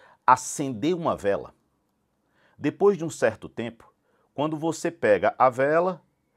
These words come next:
ela vai, claro, diminuir o seu tamanho, porque ela tá sofrendo uma combustão. Ele dizia que ocorria diminuição da massa, e essa diminuição da massa era por causa da liberação de flogisto para a atmosfera.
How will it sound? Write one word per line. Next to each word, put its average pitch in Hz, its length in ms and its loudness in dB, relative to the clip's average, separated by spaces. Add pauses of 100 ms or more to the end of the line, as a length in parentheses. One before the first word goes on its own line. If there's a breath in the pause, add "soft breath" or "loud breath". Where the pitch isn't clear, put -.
(260)
ela 139 260 6
vai, 110 300 6
claro, 120 480 2 (400)
diminuir 131 560 -6
o 120 60 -4
seu 120 200 -6
tamanho, 123 540 -2
porque 110 240 -8
ela 104 140 4
tá 107 160 0
sofrendo 104 480 -4
uma 98 80 -6
combustão. 147 600 -6 (520 soft breath)
Ele 185 200 -2
dizia 165 460 -6
que 170 420 -14
ocorria 147 480 -4
diminuição 123 720 -8
da 107 140 2
massa, 123 560 -4
e 123 100 -2
essa 143 220 -4
diminuição 135 580 -10
da 113 140 2
massa 139 380 -2
era 127 100 0
por - 200 -16
causa 139 280 -2
da 131 140 0
liberação 127 560 -4
de 139 80 -10
flogisto 170 920 -6
para 156 220 0
a 151 40 0
atmosfera. 143 720 -2